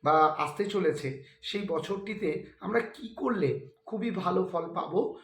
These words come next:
তার আমি অন্তত কয়েকটা কারণ বা কয়েকটা প্রতিকারের, আহ, উম, উল্লেখ করব। আপনারা সঙ্গে থাকুন। আশা করি প্রতিকারগুলি, উম, যদি আপনারা অ্যাপ্লাই করতে পারেন,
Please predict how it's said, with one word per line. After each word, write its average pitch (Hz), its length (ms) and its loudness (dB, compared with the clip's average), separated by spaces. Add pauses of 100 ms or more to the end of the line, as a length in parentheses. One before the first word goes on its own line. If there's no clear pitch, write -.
(160)
তার 170 380 2
আমি 180 400 -4 (200)
অন্তত 175 300 -4
কয়েকটা 185 460 -2
কারণ 165 600 2
বা 151 140 0
কয়েকটা 151 360 -2
প্রতিকারের, 170 840 -4 (160)
আহ, 143 460 0
উম, 147 600 -6
উল্লেখ 160 320 -2
করব। 185 440 -2 (200)
আপনারা 156 320 -2
সঙ্গে 160 340 -2
থাকুন। 180 480 -4 (200)
আশা - 220 -4
করি 185 240 0
প্রতিকারগুলি, 160 880 -4 (260)
উম, 143 760 -2
যদি 156 240 -2
আপনারা 165 280 0
অ্যাপ্লাই 151 320 2
করতে 156 300 -6
পারেন, 202 260 -2